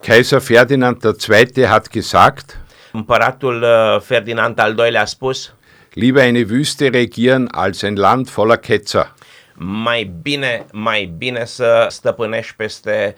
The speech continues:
Speaker 2: o pustie decât peste o țară care are oamenii ăștia care să răscoală."
Speaker 1: Es gab in Europa nur zwei Flächen, wo die Täufer sein durften.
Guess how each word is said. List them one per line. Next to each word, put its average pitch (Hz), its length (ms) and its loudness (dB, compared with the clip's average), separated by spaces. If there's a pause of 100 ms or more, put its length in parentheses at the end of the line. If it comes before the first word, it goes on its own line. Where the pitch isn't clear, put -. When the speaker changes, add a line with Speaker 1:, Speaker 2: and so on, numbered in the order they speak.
(180)
Speaker 2:
o 113 140 0
pustie 120 720 -6 (180)
decât 104 400 -10
peste 107 480 -4 (100)
o 104 100 -4
țară 104 440 -6
care 98 320 -2
are 95 420 -4 (140)
oamenii 104 400 -2
ăștia 92 260 -8
care 85 280 -6
să 87 200 -8 (480)
răscoală." 87 760 -8
Speaker 1:
Es - 160 -8
gab 135 180 2
in 143 100 0
Europa 127 380 2
nur 131 180 2
zwei 131 360 4
Flächen, 123 460 0
wo 110 100 -4
die 104 120 -4
Täufer 107 500 -2
sein 107 300 -4
durften. 87 560 -6